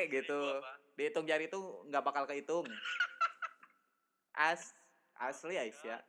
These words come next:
Speaker 1: maksud-
Speaker 2: Sebelas juga dihitung jari nggak kehitung, Aisyah.
Speaker 1: Ya, berarti ada lebih dari dua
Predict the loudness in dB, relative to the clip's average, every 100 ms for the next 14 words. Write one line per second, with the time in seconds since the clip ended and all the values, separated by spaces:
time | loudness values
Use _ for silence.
0 | _ -20 _ -10 -4 2 4 4 0 -4
1 | -2 0 0 0 2 2 2 0 0 0
2 | -4 -4 -6 -8 -10 -12 -14 _ _ _
3 | _ -14 -10 -10 -6 -8 -6 -10 -12 -10
4 | -10 -10 -8